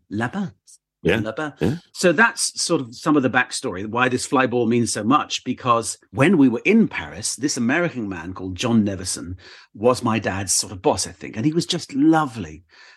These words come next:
Speaker 1: And he
Speaker 2: Mm.
Speaker 1: looked a bit like my dad, bald with glasses. And he had these great
Speaker 2: <laughs>
Speaker 1: stories. He had this most beautiful accent. And I said to my mum once,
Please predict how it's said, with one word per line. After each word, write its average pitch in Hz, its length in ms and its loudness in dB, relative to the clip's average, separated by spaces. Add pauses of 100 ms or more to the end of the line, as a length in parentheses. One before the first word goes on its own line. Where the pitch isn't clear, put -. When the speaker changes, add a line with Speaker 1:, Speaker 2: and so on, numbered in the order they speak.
Speaker 1:
And 151 140 6
he 160 40 6
Speaker 2:
Mm. 147 40 4
Speaker 1:
looked 151 200 2
a 120 40 -6
bit 107 180 -2
like - 160 -12
my 85 160 -10
dad, 92 380 -12
bald 110 320 4
with 98 160 -10
glasses. 82 600 -6 (400)
And 127 200 4
he 135 80 8
had 120 160 2
these 101 180 2
great 117 320 -2
Speaker 2:
<laughs> - 100 0
Speaker 1:
stories. 98 320 -4
He 120 100 -6
had 127 120 -2
this 110 180 -4
most 123 360 0
beautiful 98 340 -6
accent. 85 380 -4
And 82 80 -12
I - 20 -8
said 90 220 -4
to 85 40 -12
my 92 140 -6
mum 87 240 -4
once, 80 300 -6